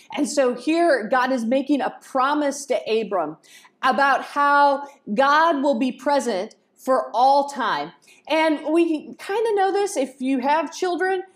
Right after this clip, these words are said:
right? Parents often, when it comes to the end of their lives, that they worry about what will happen to their children. How will, and God says, "You don't have to worry. I am with them for all time."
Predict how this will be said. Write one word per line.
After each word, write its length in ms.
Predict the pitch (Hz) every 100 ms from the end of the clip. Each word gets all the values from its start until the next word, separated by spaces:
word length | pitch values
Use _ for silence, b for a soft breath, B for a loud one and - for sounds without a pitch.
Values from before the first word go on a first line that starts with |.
| b
right? 360 | 269 285 285 -
Parents 640 | - 339 381 403 330 - -
often, 560 | 247 285 285 349 349 294
when 140 | 294
it 140 | 226
comes 360 | - 285 302 294
to 60 | 285
the 200 | 277 254
end 140 | 269
of 100 | 285
their 160 | 254 233
lives, 480 | 202 220 277 294 - b b
that 180 | 277 285
they 160 | 311
worry 800 | 277 240 269 311 349 330 220 160 -
about 360 | 269 262 247 240
what 180 | 330 330
will 100 | 370
happen 360 | - 320 320 294
to 80 |
their 120 | 269 262
children. 400 | 277 247 226 - b b
How 280 | - 302 320
will, 200 | 320 302
and 240 | 254 233
God 240 | 262 320 320
says, 220 | 277 247 - B -
"You 120 | 302
don't 220 | 339 277
have 160 | 302 277
to 80 |
worry. 220 | 247 240 196 240
I 320 | 277 311 302
am 180 | 285 254
with 160 | 277 277
them 180 | 285 277
for 140 | 262
all 100 | 240
time." 380 | 240 285 240